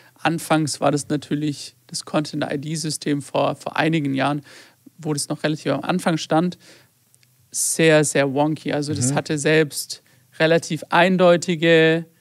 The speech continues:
Speaker 1: Verwendung, Audioverwendung in Videos nicht erkannt. Jetzt mittlerweile ist es schon sehr, sehr, sehr, sehr exakt.
Speaker 2: Ja.
Speaker 1: Ähm, dass selbst bei, bei, ja, Live-Veranstaltungen oder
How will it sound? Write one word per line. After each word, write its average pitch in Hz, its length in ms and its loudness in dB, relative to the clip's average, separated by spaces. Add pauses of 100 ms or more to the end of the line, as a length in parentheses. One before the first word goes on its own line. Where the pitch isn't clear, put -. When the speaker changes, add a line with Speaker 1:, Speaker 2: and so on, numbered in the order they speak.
Speaker 1:
Verwendung, 170 720 0
Audioverwendung 165 680 -2
in 151 160 -2
Videos 156 380 -4
nicht 156 160 -4
erkannt. 160 500 -6 (340)
Jetzt 151 220 -4
mittlerweile 160 480 0
ist 151 140 -4
es 151 80 -6
schon 156 260 -2
sehr, 147 640 2
sehr, 131 340 -4
sehr, 135 320 -6
sehr 50 400 -10
exakt. - 640 -12
Speaker 2:
Ja. 143 140 -2
Speaker 1:
Ähm, 139 200 -8 (340)
dass 151 200 -2
selbst 147 360 2
bei, 147 300 4
bei, 143 440 0 (300)
ja, 143 220 -4 (120)
Live-Veranstaltungen 151 1300 0
oder 135 240 -6